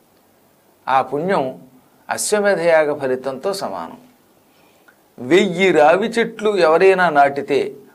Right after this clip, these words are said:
మళ్ళీ ఆ రావి చెట్లతో పాటుగా వేప చెట్టును కూడా కలిపి నాటితే ఎంత పుణ్యమో, కన్యాదానం చేయటం వల్ల అంత పుణ్యం ఉంది కార్తీక మాసంలో. భూమండలంలో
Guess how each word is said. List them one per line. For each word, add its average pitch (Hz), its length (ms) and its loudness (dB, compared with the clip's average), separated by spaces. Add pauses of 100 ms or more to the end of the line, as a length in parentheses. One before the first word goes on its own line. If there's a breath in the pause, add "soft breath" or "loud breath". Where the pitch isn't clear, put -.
మళ్ళీ 160 240 2
ఆ 165 60 6
రావి 147 300 4
చెట్లతో 180 520 -2
పాటుగా 170 440 0
వేప 151 380 0
చెట్టును 170 240 -6
కూడా 156 200 0
కలిపి 143 520 -4 (200)
నాటితే 135 640 -2 (380 soft breath)
ఎంత 131 460 -4
పుణ్యమో, 139 760 0 (360 loud breath)
కన్యాదానం 156 840 0
చేయటం 117 480 -6
వల్ల 147 160 -6
అంత 156 200 -10
పుణ్యం 127 380 -8
ఉంది 143 260 -4
కార్తీక 113 420 -4
మాసంలో. 85 500 -12 (1300 soft breath)
భూమండలంలో 208 1400 2